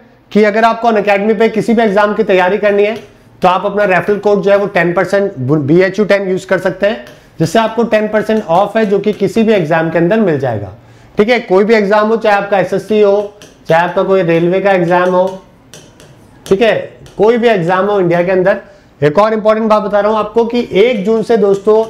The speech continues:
नया foundation batch है, न्यू फाउंडेशन बैच जीके का जो कि मैं start कर रहा हूं Unacademy Plus में एसएससी category के अंदर, तो ज्वाइन कर लेना, ये आपके लिए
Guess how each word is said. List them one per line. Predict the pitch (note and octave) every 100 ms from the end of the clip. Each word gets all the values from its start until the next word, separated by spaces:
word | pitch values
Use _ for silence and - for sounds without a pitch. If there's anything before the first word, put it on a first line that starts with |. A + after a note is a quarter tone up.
| -
नया | C#3+ D#3+ G3+
foundation | A#3+ G#3 G3 G3+ G3+ G#3+
batch | F3 F3 F#3 F#3+
है, | G3 G3 - - - - - - -
न्यू | C3 G3 B3
फाउंडेशन | G#3+ G3+ G#3 G#3+ A3+ G3+
बैच | F#3+ G3 A3
जीके | E3 F3 F3+
का | G3 G3+
जो | F3 F3
कि | F#3
मैं | G3
start | G3 E3+ F3 F3+
कर | G3
रहा | F#3
हूं | F#3+ G3+ G#3
Unacademy | D#3 D#3+ F3 E3+ F#3 F#3
Plus | E3+ F3+ F3+
में | F#3+ G#3 - - _ - D#3
एसएससी | E3+ A#3 A3+ - B3+
category | B3 G3+ F#3 F#3 G3
के | G3
अंदर, | F#3+ F#3+ G#3+
तो | G#3 F#3
ज्वाइन | D3 D#3+ E3
कर | E3+ D#3+
लेना, | F3+ F#3 G#3 G#3 - - - - - - - -
ये | B2 E3
आपके | F3 E3+ F3+
लिए | F#3